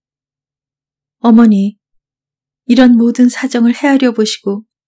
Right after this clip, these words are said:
도련님을 따뜻하게 맞이하실 수는 없었나요? 이렇게 제 마음을 아프게 하셔야 했나요?" 차란의 눈에서 그칠 줄 모르고 눈물이 흘러내렸다.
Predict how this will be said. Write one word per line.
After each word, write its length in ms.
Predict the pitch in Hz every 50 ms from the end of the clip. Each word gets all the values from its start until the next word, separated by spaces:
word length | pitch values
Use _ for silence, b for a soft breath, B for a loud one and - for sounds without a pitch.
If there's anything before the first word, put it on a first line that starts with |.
| _ _ _ _ _ _ _ _ -
도련님을 580 | - 262 247 254 254 240 233 220 220 220 220 220
따뜻하게 560 | - 269 269 - 302 302 - 277 269 262 233
맞이하실 520 | 214 220 214 208 - 240 233 240 - 247 -
수는 280 | - - 208 208 202
없었나요? 680 | 202 202 - - 240 226 220 214 202 196 208 226 233 _ _ _ _ _ _ _ _ _ _ _ _ _ _ _ _ _ _ _ _ _ _ _ _
이렇게 400 | - 247 226 254 254 - 262 254
제 200 | 262 - 254 254
마음을 400 | 240 226 226 214 214 214 220 220
아프게 360 | 214 214 214 - - - 247 247
하셔야 380 | 226 254 - - 277 247 233
했나요?" 520 | 247 247 262 240 233 220 214 214 226 233 _ _ _ _ _ _ _ _ _ _ _ _ _ _ _ _ _ _ _ _ _ _ _ _ _ _ _ _ _ _ _ _ _ _ _ _ _ _ _ _ _ _ -
차란의 480 | - - 269 247 240 226 214 220 214 196
눈에서 600 | 196 196 185 185 190 - - 185 175 175 175 _ _ _ _ _ _ _ _ _ _ -
그칠 380 | - 247 240 - 233 226 220
줄 140 | - 208 208
모르고 560 | 196 202 196 190 190 - - 190 180 180 - - -
눈물이 460 | 208 208 220 214 214 226 214 214 214
흘러내렸다. 960 | 220 220 - 269 254 254 247 233 226 196 175 165 160 _ - - 156 151 _